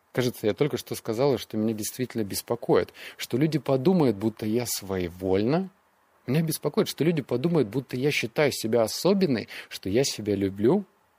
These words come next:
Погодите-ка, разве не в этом и состоит цель? Разве люди не платят деньги лицензированным психотерапевтам, чтобы обзавестись собственной волей, влюбиться в себя,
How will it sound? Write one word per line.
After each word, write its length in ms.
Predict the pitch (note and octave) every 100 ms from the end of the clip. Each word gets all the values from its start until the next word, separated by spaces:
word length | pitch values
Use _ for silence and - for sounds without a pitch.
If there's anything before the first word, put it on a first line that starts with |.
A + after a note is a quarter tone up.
| _ _ _ -
Погодите-ка, 920 | A#2+ A#2 E3+ A#2 F2+ - - - - _ _ - - -
разве 360 | C#3 D3 B2
не 120 | G#2+
в 140 | G2 C3
этом 340 | G3+ - F#2 -
и 80 | G#2+
состоит 640 | - G#2 - A#2 A2+ G#2
цель? 320 | - C3+ F#2+ - - - -
Разве 400 | C3+ F3 C#3+ D#3+
люди 200 | E3 B2
не 120 | A#2
платят 380 | D#3+ G3 F3 A2
деньги 320 | D3+ D3+ A#2
лицензированным 1040 | G#2+ - A2+ G#2+ A#2+ C#3+ B2+ G#2 F#2 F#2
психотерапевтам, 960 | - - - G2 G2+ - F#3 B2+ G2+ F#2
чтобы 340 | - D3+ C#3+
обзавестись 600 | G2+ G#2 G2+ - - C3+
собственной 420 | - - - D3+
волей, 500 | C3+ G#2+ F3+ G#2+ F#2 - _ _ _ _ _ _ -
влюбиться 520 | F#2 F#2 A2+ E3 -
в 80 | -
себя, 320 | - F#2